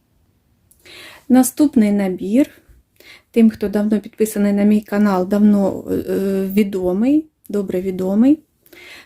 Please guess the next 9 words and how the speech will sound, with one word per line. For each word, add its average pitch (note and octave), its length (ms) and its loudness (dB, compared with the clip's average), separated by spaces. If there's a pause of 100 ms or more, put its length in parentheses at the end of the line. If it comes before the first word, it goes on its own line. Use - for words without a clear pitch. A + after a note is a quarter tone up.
(140)
це D4+ 680 2 (1000)
Victorian G#3+ 680 0
Bear F#3+ 220 0
Stocking C4+ 1120 0
від G#3 300 -8
Dimensions, B3+ 680 0
який G#3 300 -2
я G3 120 2
вишиваю, G3+ 720 -2